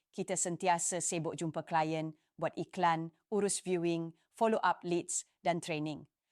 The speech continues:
Tanpa strategi yang betul, kita akan cepat burn out. Rahsianya, satu, susun keutamaan. Setiap pagi, senaraikan tiga perkara paling penting untuk dicapai hari itu. Dua,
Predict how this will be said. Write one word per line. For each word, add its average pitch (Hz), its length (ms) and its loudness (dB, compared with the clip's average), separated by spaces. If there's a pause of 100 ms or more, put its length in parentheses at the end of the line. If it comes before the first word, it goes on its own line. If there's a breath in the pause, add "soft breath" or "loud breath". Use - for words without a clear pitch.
(220)
Tanpa 262 320 4
strategi 175 560 -2
yang 151 160 0
betul, 156 400 -2 (160)
kita 190 240 0
akan 165 320 0
cepat - 400 0
burn 156 320 0
out. - 340 -2 (600)
Rahsianya, 160 560 0 (240)
satu, 143 560 -2 (400)
susun 214 480 0
keutamaan. 151 800 -2 (640)
Setiap - 400 -2
pagi, 151 400 0 (280)
senaraikan 185 680 2
tiga 226 320 2
perkara 180 400 0
paling 156 240 0
penting 160 520 -4
untuk 170 280 -2
dicapai 147 400 0
hari 143 240 -2
itu. - 160 -12 (800)
Dua, 165 320 0